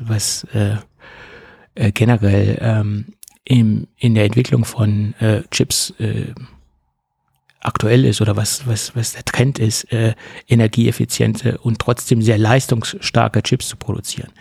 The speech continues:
Das ist jetzt nicht nur das, was Apple will. Ich denke, das wollen alle anderen auch. Bloß Apple hat, äh, äh, derzeit den großen Vorsprung,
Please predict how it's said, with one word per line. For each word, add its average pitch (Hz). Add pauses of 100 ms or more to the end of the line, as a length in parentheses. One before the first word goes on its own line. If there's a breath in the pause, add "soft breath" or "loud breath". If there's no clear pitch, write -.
(480 loud breath)
Das 123
ist 131
jetzt 131
nicht 135
nur 131
das, 123
was 107
Apple 127
will. 123
Ich 120
denke, 117
das 113
wollen 113
alle 113
anderen 113
auch. 127 (400 loud breath)
Bloß 117
Apple 120
hat, -
äh, - (360)
äh, 110
derzeit 113
den 104
großen 117
Vorsprung, 113